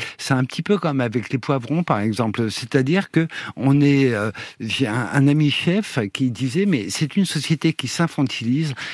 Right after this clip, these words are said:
et les inf-, et, et les enfants aiment le sucre et pas la mer. Et on s'aperçoit qu'en Italie,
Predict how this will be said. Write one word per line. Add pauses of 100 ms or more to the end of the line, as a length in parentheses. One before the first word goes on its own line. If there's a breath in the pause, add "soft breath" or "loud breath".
(120)
et
les
inf-,
et,
et (100)
les
enfants
aiment
le
sucre (580 loud breath)
et
pas
la
mer. (100)
Et
on
s'aperçoit
qu'en
Italie,